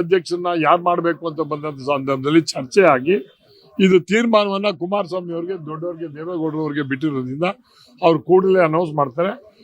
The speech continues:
ಜೊತೆಗೆ ಈಗ ನಾಲ್ಕು ಎಂ ಎಲ್ ಸಿಯ ಚುನಾವಣೆಗಳು, ದ-, ಗ್ರಾಜ್ಯುಯೇಟ್ಸ್ ಮತ್ತು ಟೀಚರ್ ಕಾನ್ಸ್ಟಿಟ್ಯೂನ್ಸಿ ಏನ್ ಚುನಾವಣೆ ನಡೀತಾ ಇದೆ, ಆ ಚುನಾವಣೆಗೆ ನಾವು ಸಕ್ರಿಯವಾಗಿ ಮೆಂಬರ್‌ಶಿಪ್‌ನ ಮಾಡ್ತಕ್ಕಂಥದ್ದಕ್ಕೆ,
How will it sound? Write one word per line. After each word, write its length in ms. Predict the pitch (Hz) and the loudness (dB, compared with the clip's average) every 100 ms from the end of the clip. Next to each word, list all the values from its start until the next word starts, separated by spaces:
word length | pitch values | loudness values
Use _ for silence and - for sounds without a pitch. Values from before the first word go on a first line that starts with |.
| _ - 139 | _ -14 4
ಜೊತೆಗೆ 360 | 180 214 226 220 190 208 | 4 6 4 4 4 2
ಈಗ 140 | 240 214 185 165 | 2 2 2 0
ನಾಲ್ಕು 380 | 208 214 165 208 175 | 0 0 0 0 2
ಎಂ 80 | 190 | 2
ಎಲ್ 100 | 202 165 | 0 4
ಸಿಯ 160 | 190 185 180 - - | 4 4 0 -8 -2
ಚುನಾವಣೆಗಳು, 540 | 170 175 170 151 123 113 _ 247 _ _ - 147 | 0 0 -2 -6 -8 -10 _ _ _ _ -14 -4
ದ-, 220 | 151 151 139 147 | -2 -2 -2 4
ಗ್ರಾಜ್ಯುಯೇಟ್ಸ್ 500 | 165 185 208 180 220 214 | 4 6 4 4 0 0
ಮತ್ತು 200 | 175 165 | 2 0
ಟೀಚರ್ 300 | 175 170 185 170 | 0 2 0 2
ಕಾನ್ಸ್ಟಿಟ್ಯೂನ್ಸಿ 380 | 175 160 160 165 | 0 0 2 2
ಏನ್ 100 | 180 151 | 2 0
ಚುನಾವಣೆ 380 | 160 175 175 175 | 2 2 2 0
ನಡೀತಾ 300 | 151 135 135 135 | 0 0 0 0
ಇದೆ, 120 | 185 240 240 240 - - - 165 | 0 -2 -14 -18 -18 -20 0 0
ಆ 40 | 156 | 2
ಚುನಾವಣೆಗೆ 580 | 190 240 240 214 202 226 202 165 | 0 2 2 2 2 -2 0 2
ನಾವು 200 | 202 220 190 | 4 4 4
ಸಕ್ರಿಯವಾಗಿ 680 | 170 170 208 202 175 175 214 202 160 | 0 4 8 8 6 4 0 0 0
ಮೆಂಬರ್‌ಶಿಪ್‌ನ 560 | 185 202 165 170 180 165 | 0 -2 -2 -4 -4 0
ಮಾಡ್ತಕ್ಕಂಥದ್ದಕ್ಕೆ, 880 | 170 156 180 151 160 151 147 - | -2 -2 -6 -6 -6 -4 -4 0